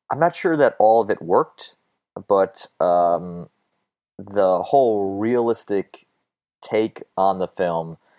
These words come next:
which is interesting because, like, the first couple, like, Zack Snyder superhero movies, that's what a lot of people were complaining of. They were, like,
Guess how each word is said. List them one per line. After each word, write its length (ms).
which 160
is 80
interesting 380
because, 420
like, 160
the 60
first 240
couple, 180
like, 160
Zack 300
Snyder 580
superhero 500
movies, 300
that's 220
what 100
a 20
lot 120
of 80
people 160
were 100
complaining 920
of. 200
They 140
were, 100
like, 260